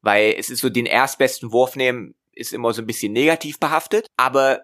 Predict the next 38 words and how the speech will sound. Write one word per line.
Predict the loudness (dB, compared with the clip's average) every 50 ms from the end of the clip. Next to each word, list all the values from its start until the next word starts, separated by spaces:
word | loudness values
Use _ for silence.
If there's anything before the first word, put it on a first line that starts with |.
| _ _
du | -8 -8
spielst | -2 -2 -2 -2 -2 -2
gegen | -4 -2
die | 0 0 0
eine | 0 0 -2 -4
Defense | -6 -8 -8 -8 -6
in | -4
der | -4 -4
N | -4
B | 0 2 2
A, | 4 4 2 0 0
wo | 2 2 2 2
den | 0 -2 -4 -2
erstbesten | 0 0 -2 -2 -2 -2 -2 -2 -2 -4 -6 -2 0
Wurf | 0 0 0 0
nehmen | -2 -2 -2 -4 -6 -12 _ _ _ _ _ _ _ _
vielleicht | -8 0 2 2 2 2 0 -4 -2
manchmal | 0 0 0 0 -2 -2 -2 -2
auch | -2 -2
richtig | -2 -4 -2 -6 -6 -4
sein | -2 -2 -2 -4
kann. | -6 -10 -14 -10
Du | -8 -8 -8
kreierst | -4 0 2 2 2 2 -4
einen | -4
Vorteil, | 0 0 2 2 4 2 2 2 0 -4 _ _ -2
dein | 0 0 0
Spieler | -2 -4 0 2 2 2
ist | 2 -2 -2
halb | 0 0 0 0 0
offen, | -2 -2 -2 -4 -10 -16 -18 _ _ _ _ _ _
nimm | -2 -2 0 2 2
den | 2 2 2 2
Wurf. | 0 0 0 -2 -6 -12 _ _ _ _ _ _
Weil | -2 0 2 4 4 2 0 -2 -4 -8 _ _ _ _ _ _ _ _ _ -6
es | -6 -4 -2
ist | 0 0 0 0 -4 -12 -18 _
wahrscheinlich, | -2 0 0 0 0 0 0 0 0 0 0 0 0 0 -2 -6 -14 -18